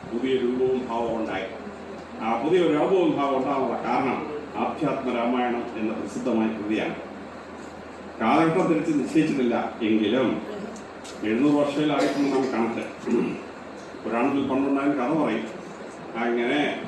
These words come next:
ആധ്യാത്മ രാമായണം വന്നപ്പോ ദൈവമായ, ആ, ഭഗവാനെ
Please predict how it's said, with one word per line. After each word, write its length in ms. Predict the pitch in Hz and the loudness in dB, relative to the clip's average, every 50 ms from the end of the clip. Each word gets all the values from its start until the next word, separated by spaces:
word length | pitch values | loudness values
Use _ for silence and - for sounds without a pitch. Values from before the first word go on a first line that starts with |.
| - - - - - - - - | -10 -10 -12 -14 -14 -12 -8 -4
ആധ്യാത്മ 520 | - - - - 226 220 214 185 180 160 143 | -4 -2 -2 -2 -2 -2 0 0 0 0 2
രാമായണം 500 | 143 139 135 135 131 127 123 113 113 - | 0 0 0 0 0 0 0 0 0 0
വന്നപ്പോ 560 | - - - - - - - - - - - - - - - - - - - - - - - - - - - - 117 | 0 -2 -2 -2 -2 0 0 0 0 -2 -4 -8 -6 -4 -4 -4 -4 -4 -8 -12 -14 -14 -14 -14 -14 -14 -10 -2 2
ദൈവമായ, 840 | 123 139 160 185 202 208 208 190 175 165 165 156 156 165 180 - - - - - - - - - - - - - - - - - - - - - - - - - - - - - - - - - - - - - - - - - - - - | 4 6 8 8 6 6 4 2 2 2 4 4 4 4 2 2 -2 -4 -6 -8 -12 -14 -14 -14 -14 -14 -14 -14 -14 -14 -14 -14 -14 -14 -14 -14 -14 -14 -14 -14 -14 -14 -14 -14 -14 -14 -14 -14 -14 -14 -14 -14 -14 -14 -14 -12 -10 -6 -4
ആ, 260 | 110 104 98 92 95 95 95 - - - - - - - | -2 -2 -2 -2 -4 -6 -8 -10 -12 -12 -12 -10 -6 -2
ഭഗവാനെ 580 | 123 127 143 143 143 143 139 131 120 113 - | 0 4 4 6 6 6 6 4 4 2 -2